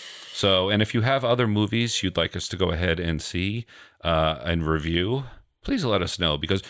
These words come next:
we're, we're looking for others, of course. There's a secretary. Someone said, um, Fifty Shades. I slapped them profusely.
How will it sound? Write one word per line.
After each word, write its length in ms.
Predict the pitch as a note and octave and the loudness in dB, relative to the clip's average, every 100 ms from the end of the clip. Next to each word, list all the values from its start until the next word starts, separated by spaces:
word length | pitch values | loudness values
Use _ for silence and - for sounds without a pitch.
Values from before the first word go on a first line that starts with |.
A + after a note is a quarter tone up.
| - | -2
we're, 140 | A#2+ C3 | 2 4
we're 180 | A#2 A#2+ | 4 4
looking 300 | A#2 A2+ A2+ | 2 0 0
for 120 | G2+ | 2
others, 260 | F#2 F#2 F2+ | 2 2 -2
of 100 | - | -2
course. 280 | D#2+ D#2+ | -2 -2
There's 180 | E2+ F#2+ | -2 -4
a 40 | G2 | -2
secretary. 800 | - E2+ - - D#2+ E2+ E2+ - - - | -2 -2 -4 -2 0 0 0 -4 -14 -6
Someone 400 | - F#2+ G2 F#2+ | 0 2 4 2
said, 500 | - F#2 F2+ F2 F2 | 2 2 2 2 -2
um, 320 | E2 E2+ E2 D2+ | 0 0 0 -2
Fifty 320 | F2+ - F#2 | -6 -4 -4
Shades. 400 | - E2 E2+ - | 0 0 0 -2
I 120 | D2 | -6
slapped 520 | - - E2 F2+ - | -4 -4 -2 -2 -2
them 120 | F#2 | -6
profusely. 640 | E2 E2+ - E2 - E2+ | -4 -6 -4 -6 -4 -6